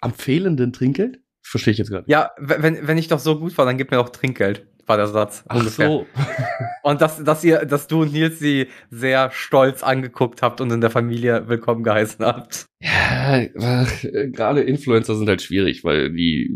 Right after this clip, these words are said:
Speaker 1: machen, die kriegen alles in den Allerwertesten geschoben an dem Abend, was jetzt fieser klingt, als es tatsächlich ist, ne? Also die, natürlich will jeder, dass sie sich wohlfühlen, weil die werden ja schließlich auch dafür bezahlt, eine Show abzuliefern. Und, äh,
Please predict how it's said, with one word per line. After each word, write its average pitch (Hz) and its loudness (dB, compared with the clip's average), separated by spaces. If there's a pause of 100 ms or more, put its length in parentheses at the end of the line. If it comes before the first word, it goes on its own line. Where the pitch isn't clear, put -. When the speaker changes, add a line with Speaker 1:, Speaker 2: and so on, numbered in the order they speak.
Speaker 1:
machen, 98 2
die 104 -6
kriegen 143 0
alles 113 0
in 101 -2
den 95 0 (540)
Allerwertesten 95 0
geschoben 131 0
an 127 2
dem 123 2
Abend, 139 0
was 110 -4
jetzt - -8 (120)
fieser 131 0
klingt, 123 -2
als 117 -2
es 113 -10
tatsächlich - -4
ist, 165 2
ne? 123 2
Also 104 -2
die, 85 -14
natürlich 131 -2 (220)
will 104 -2
jeder, 117 2
dass 113 -2
sie 110 -4
sich 101 -4
wohlfühlen, 147 2
weil 113 2
die 85 -8
werden 85 0
ja 90 2
schließlich - -6
auch 82 -4
dafür 92 -6
bezahlt, 104 0
eine - -14
Show 139 2
abzuliefern. 113 -2 (560)
Und, 107 0
äh, 95 2